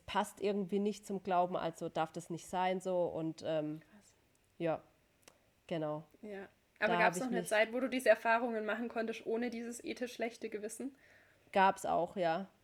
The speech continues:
Speaker 2: Okay.
Speaker 1: Aber relativ kurz, würd ich sagen,
Speaker 2: Schade.
Speaker 1: ja. Ja.
Speaker 2: <laughs>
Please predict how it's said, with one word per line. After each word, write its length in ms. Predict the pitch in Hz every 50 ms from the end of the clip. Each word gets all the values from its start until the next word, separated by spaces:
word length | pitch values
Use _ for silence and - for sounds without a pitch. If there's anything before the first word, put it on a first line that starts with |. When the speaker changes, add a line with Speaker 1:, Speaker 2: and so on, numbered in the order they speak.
| _ _ _ _ _ _ -
Speaker 2:
Okay. 140 | - 262
Speaker 1:
Aber 380 | - - - 190 185 185 165 - - - _ _ _ _ _ _ _ _ _ - -
relativ 440 | 190 180 175 175 170 180 165 - -
kurz, 480 | - - 175 170 165 - - - - _ _ _ _ _ -
würd 120 | - 160 165
ich 120 | 165 -
sagen, 240 | - 165 160 156 190
Speaker 2:
Schade. 360 | 208 214 - - - 214 240 - - - - _ _ - 392 - -
Speaker 1:
ja. 60 | 392
Ja. 160 | - 330 - 392
Speaker 2:
<laughs> 60 | 339